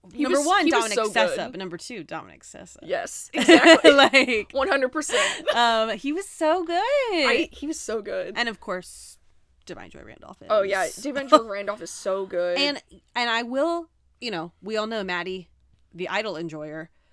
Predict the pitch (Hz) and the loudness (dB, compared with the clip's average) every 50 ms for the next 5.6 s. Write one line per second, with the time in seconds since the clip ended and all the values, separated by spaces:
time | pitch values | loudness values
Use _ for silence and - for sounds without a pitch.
0 | _ _ _ _ _ _ _ _ _ _ _ - 196 247 277 269 277 269 302 330 | _ _ _ _ _ _ _ _ _ _ _ -12 -10 -8 -6 -2 -2 -2 -2 -2
1 | - - 311 294 269 254 - 185 196 208 214 233 254 240 214 185 175 180 196 - | -6 -8 -8 -8 -8 -8 -6 -6 -6 -6 -6 -6 -8 -8 -8 -8 -8 -8 -10 -10
2 | - 214 196 196 190 - 185 190 180 165 165 180 196 208 269 269 - 233 220 202 | -10 -8 -6 -6 -6 -8 -10 -10 -10 -10 -10 -10 -10 -10 -12 -12 -12 -10 -8 -8
3 | 190 185 - _ _ - 233 254 294 - - - _ _ - - - - - - | -8 -8 -10 _ _ -2 0 0 0 0 -2 -10 _ _ -18 -16 -16 -16 -18 -20
4 | - - - 240 220 - - - 175 - - _ _ _ _ _ - - - 101 | -18 -18 -16 -16 -16 -16 -18 -18 -18 -20 -20 _ _ _ _ _ -20 -18 -16 -12
5 | - 285 277 262 - 262 214 196 190 226 - | -10 -8 -8 -6 -2 2 2 2 2 0 -2